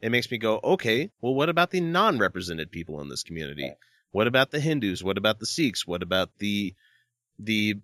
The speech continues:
Speaker 1: um, the Krishna collective people? What about the Scientologists? What about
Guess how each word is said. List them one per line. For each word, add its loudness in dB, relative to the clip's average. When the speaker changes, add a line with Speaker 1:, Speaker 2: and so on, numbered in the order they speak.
Speaker 1:
um, 2
the -4
Krishna 0
collective 0
people? -4
What 0
about 4
the 2
Scientologists? 2
What -4
about -2